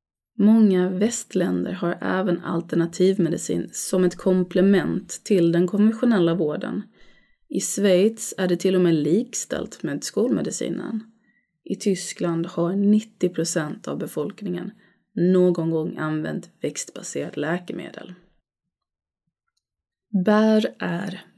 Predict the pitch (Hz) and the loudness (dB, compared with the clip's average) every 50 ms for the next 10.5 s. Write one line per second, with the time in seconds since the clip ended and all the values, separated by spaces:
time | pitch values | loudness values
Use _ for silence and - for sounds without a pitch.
0 | 175 165 170 170 190 208 - - 170 - - _ _ _ _ _ _ - - - | -2 0 0 0 0 -2 -6 -10 -14 -16 -18 _ _ _ _ _ _ -20 -20 -20
1 | - _ _ _ _ _ _ _ _ _ - 180 180 202 196 214 220 220 226 220 | -20 _ _ _ _ _ _ _ _ _ -2 2 4 6 6 8 8 8 8 8
2 | 214 208 214 214 214 214 220 220 - 202 196 185 185 185 - - - - - - | 6 6 4 4 4 4 2 0 -2 -4 -4 -4 -4 -6 -6 -8 -8 -6 -4 0
3 | - 247 226 185 - - - - 196 170 165 - - - - - - - - - | 2 4 4 4 2 -2 -4 -4 -2 -2 -4 -4 -4 -6 -8 -8 -10 -12 -10 -10
4 | - - - 180 185 185 190 190 190 190 175 170 165 165 175 175 175 180 202 208 | -10 -4 0 2 4 4 4 4 2 2 2 2 2 2 2 2 2 2 2 2
5 | 208 - - - - - 196 196 208 202 208 214 208 208 202 208 208 190 185 180 | 0 0 -2 -4 -2 0 2 2 4 4 4 4 4 4 4 6 6 6 6 4
6 | 175 170 180 175 175 175 175 175 175 180 185 180 - - - - - 208 214 - | 4 4 4 4 4 4 4 4 4 2 2 0 -2 -4 -4 -4 -4 -6 -6 -10
7 | _ _ _ _ _ _ _ _ _ _ _ - - - - 190 185 180 180 180 | _ _ _ _ _ _ _ _ _ _ _ -16 -10 -4 0 2 4 4 6 4
8 | 180 180 180 - - - 190 185 185 180 170 165 170 - 180 180 175 170 180 202 | 4 2 0 -4 -4 -2 -2 0 0 0 -2 -2 -4 -4 -2 2 4 4 4 4
9 | 226 240 240 233 - - - 202 190 180 - 170 170 185 170 170 180 - - 170 | 4 2 0 -2 -8 -8 -4 -4 -2 0 2 2 2 2 0 -4 -6 -6 -6 -6
10 | 180 185 180 196 214 226 233 220 - | -2 0 2 2 2 2 0 -2 -6